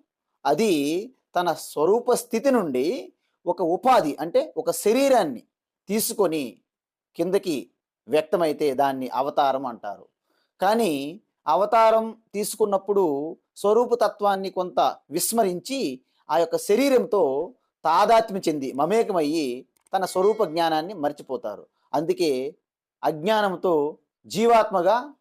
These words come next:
సంసారులుగా జీవిస్తారు. అలా కాకుండా ఎవరైతే ఒక విశిష్టమైనటువంటి అవతారం తీసుకొని స్వరూప తత్వాన్ని మర్చిపోకుండా యథార్థ స్థితిలో ఉంటూ ఏదైతే లోక కళ్యాణం కోసం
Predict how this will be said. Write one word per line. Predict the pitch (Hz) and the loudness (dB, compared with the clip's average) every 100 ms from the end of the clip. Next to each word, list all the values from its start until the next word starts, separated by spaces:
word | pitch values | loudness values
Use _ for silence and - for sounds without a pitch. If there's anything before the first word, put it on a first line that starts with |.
| _ _ - | _ _ 0
సంసారులుగా | 190 208 226 202 190 185 208 | 0 2 4 4 4 2 2
జీవిస్తారు. | 143 139 - - 90 - _ _ _ _ 117 | 0 -6 -8 -8 -8 -10 _ _ _ _ -6
అలా | 120 117 | -4 -4
కాకుండా | - 110 202 208 135 107 107 113 - _ _ _ | -6 -6 -6 -4 -4 -4 -6 -10 -16 _ _ _
ఎవరైతే | 131 135 208 220 202 147 135 131 - _ | -6 0 2 2 0 -2 -2 -4 -12 _
ఒక | 147 175 | -6 -4
విశిష్టమైనటువంటి | 135 202 247 - - 269 233 226 185 175 147 107 - _ _ _ _ | -4 -4 -4 -4 -2 0 2 2 0 -2 -4 -10 -14 _ _ _ _
అవతారం | 143 165 185 160 | -2 2 2 2
తీసుకొని | 143 143 - 139 127 127 110 - _ _ - | 0 -6 -6 -6 -4 -6 -10 -16 _ _ -4
స్వరూప | 180 226 269 226 | 0 2 2 0
తత్వాన్ని | 175 175 208 170 127 - _ _ _ _ | -2 0 0 0 -2 -10 _ _ _ _
మర్చిపోకుండా | 120 143 180 180 160 135 143 117 104 - _ _ 123 | -10 -8 -4 -4 -4 -4 -2 -2 -4 -14 _ _ -2
యథార్థ | 170 240 226 | 2 4 4
స్థితిలో | 214 - 202 254 208 | 0 -4 0 2 2
ఉంటూ | 175 180 196 143 131 _ _ _ _ _ _ _ _ | 0 -2 -2 -2 -4 _ _ _ _ _ _ _ _
ఏదైతే | 156 220 208 202 160 | 0 4 4 2 -2
లోక | 131 208 226 | 0 0 0
కళ్యాణం | 190 208 254 247 220 | 0 2 4 2 0
కోసం | 170 156 131 117 104 | -2 -2 -4 -8 -12